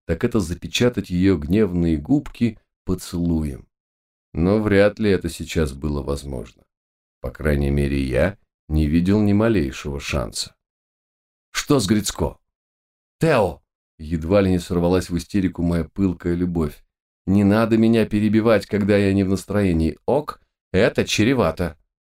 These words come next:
«Ок, как скажешь. Так что по поводу того мальчика из-под Харькова?» Она закусила нижнюю губу и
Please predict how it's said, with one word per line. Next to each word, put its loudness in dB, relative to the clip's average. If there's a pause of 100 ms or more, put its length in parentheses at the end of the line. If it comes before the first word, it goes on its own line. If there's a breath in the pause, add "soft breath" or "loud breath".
(140)
«Ок, -4 (340)
как -8
скажешь. -8 (560)
Так -6
что -2
по -2
поводу 0
того 0
мальчика -2
из-под -10
Харькова?» -10 (1300)
Она 0
закусила -4
нижнюю -4
губу -4
и -2